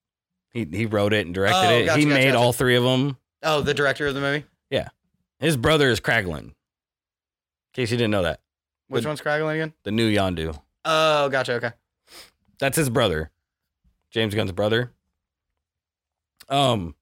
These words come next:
Speaker 1: but James Gunn is now the head of the D C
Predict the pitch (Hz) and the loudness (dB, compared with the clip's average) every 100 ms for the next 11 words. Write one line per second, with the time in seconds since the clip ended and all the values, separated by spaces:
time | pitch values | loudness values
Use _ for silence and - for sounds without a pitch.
0 | _ _ - 113 143 139 117 135 131 113 | _ _ -6 0 2 2 2 2 2 2
1 | 113 107 95 92 - 110 95 87 101 90 | 2 2 0 0 2 2 2 0 0 0
2 | 85 - - _ _ _ _ _ _ _ | -4 -12 -20 _ _ _ _ _ _ _
3 | _ - 98 90 170 202 - 127 95 85 | _ -12 -10 0 0 2 2 0 -2 -8